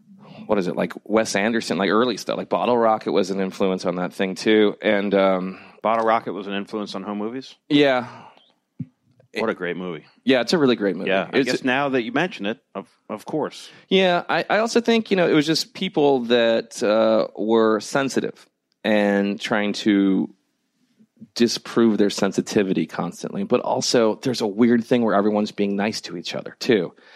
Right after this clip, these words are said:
Speaker 1: And it's really ridiculous that when you see a show or some kind of a thing where people are just being nice to each other, it, it does something. That's where I think it's, like, human and connective. So um,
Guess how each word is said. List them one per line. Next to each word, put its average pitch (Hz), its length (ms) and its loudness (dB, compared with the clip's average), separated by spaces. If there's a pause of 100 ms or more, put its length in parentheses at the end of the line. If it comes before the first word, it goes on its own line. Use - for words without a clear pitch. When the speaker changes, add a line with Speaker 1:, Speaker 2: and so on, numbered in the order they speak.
(420)
Speaker 1:
And 113 140 0
it's 113 220 -2
really 120 320 4
ridiculous 110 580 0
that 101 120 -4
when 104 140 -2
you 113 80 2
see 147 200 -2
a 147 40 0
show 95 420 0
or 92 260 0
some 120 180 -2
kind 120 160 0
of 104 60 0
a 104 40 -2
thing 107 380 0
where 98 180 2
people - 320 -4
are 104 80 2
just - 360 -2
being 98 240 2
nice 101 260 -2
to 85 140 0
each 76 180 -4
other, 92 240 -2 (960)
it, 101 300 2 (500)
it 113 140 0
does 165 240 2
something. - 420 -6
That's 113 260 0
where 120 120 2
I 113 80 2
think 113 160 -2
it's, 107 140 0
like, 107 120 -2
human 107 360 0
and 98 140 -2
connective. - 480 -6
So - 380 -2 (800)
um, 107 560 0